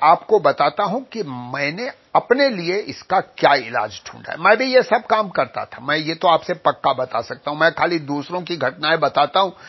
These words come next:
क्योंकि अपनी कहानी में मैं तो खुद ही हीरो रहता हूं। तो अपनी कहानी में हीरो रहने के नाते अपनी कहानी में मैंने जो विलेनस काम किए होंगे, वो तो बताऊंगा नहीं। हीरो रह करके हीरो और कॉमेडियन के काम तो आपको बता सकता हूं, मगर विलेन वाले काम आपको,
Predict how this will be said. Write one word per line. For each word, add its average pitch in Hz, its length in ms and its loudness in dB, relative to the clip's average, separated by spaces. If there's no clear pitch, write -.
क्योंकि 170 260 0
अपनी 180 400 0
कहानी 160 380 2
में 190 120 0
मैं 170 160 2
तो 190 120 -2
खुद 175 260 -4
ही 202 100 -2
हीरो 202 300 4
रहता 180 300 2
हूं। 185 140 -2
तो 208 60 4
अपनी 202 380 2
कहानी 202 360 4
में 214 100 -2
हीरो 185 320 4
रहने 202 320 2
के 202 140 -2
नाते 190 280 0
अपनी 202 300 2
कहानी 196 380 0
में 214 100 -4
मैंने 196 340 -2
जो 220 160 4
विलेनस 160 640 0
काम 185 300 -2
किए 165 220 -4
होंगे, 127 500 -2
वो 160 100 2
तो 220 140 2
बताऊंगा 269 440 6
नहीं। 247 220 -2
हीरो 185 420 6
रह 190 180 6
करके 135 520 0
हीरो 170 400 4
और 247 140 4
कॉमेडियन 190 600 2
के 226 160 -4
काम 233 260 -2
तो 254 120 2
आपको 233 300 2
बता 226 300 4
सकता 147 340 -6
हूं, 117 100 -8
मगर 170 220 -2
विलेन 175 420 0
वाले 233 240 4
काम 240 280 -2
आपको, 262 300 -2